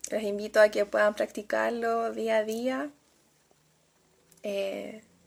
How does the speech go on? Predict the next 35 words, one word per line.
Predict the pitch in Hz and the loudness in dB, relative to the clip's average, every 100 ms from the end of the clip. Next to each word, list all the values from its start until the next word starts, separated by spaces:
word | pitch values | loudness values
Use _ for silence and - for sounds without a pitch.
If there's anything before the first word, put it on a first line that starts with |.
| - | -6
cada | 220 110 - 107 | 0 2 2 2
vez | 101 214 - | 2 0 -2
haciéndolo | 233 - 208 208 214 208 101 - _ _ - _ _ _ _ _ _ - - | -4 -4 -2 -4 -2 -2 -2 -6 _ _ -20 _ _ _ _ _ _ -20 -10
en | 220 | -6
la | 220 | -2
forma | 254 294 | 2 4
que | 302 | 2
ustedes | - 254 254 247 | 2 6 6 4
quieran, | - 208 214 202 202 _ - - | 0 2 2 -2 -8 _ -18 -12
en | 196 | -6
realidad. | - 101 98 202 - _ _ _ - - | -4 -4 -4 -6 -10 _ _ _ -18 -8
Esto | 214 - | -6 -6
es | - | -6
como | 226 214 | -6 -2
una | 220 | 2
guía, | 190 196 202 190 - _ _ - - _ _ | 2 2 0 0 -6 _ _ -20 -20 _ _
pero | - 196 | -2 0
vayan | 214 220 226 | 2 2 2
haciendo | 247 233 226 | 0 -2 -2
lo | 226 | -2
que | 220 | -2
su | 220 220 | -6 -2
corazón | 208 196 - 226 | -2 0 0 -2
les | - | -4
pida | - 110 110 107 104 104 _ _ | -6 -2 0 2 0 -4 _ _
hacer | - 196 - 214 - _ | -8 -2 2 2 0 _
durante | 208 202 202 202 202 | -4 -4 -4 -4 -4
esos | 202 220 208 | -2 -4 -4
estados | - 202 196 190 | -2 0 0 -2
de | 190 | -2
conexión | 185 185 185 202 | -2 -2 -6 -8
con | 202 202 | -6 -8
ustedes | 208 - 202 208 | -8 -4 -4 -4
mismas. | 190 180 - _ _ - - - - - - - - - - - - - _ | -8 -12 -14 _ _ -20 -20 -20 -20 -20 -20 -20 -20 -20 -20 -20 -20 -20 _
Eh, | - 202 190 180 190 - | 2 6 8 6 4 -2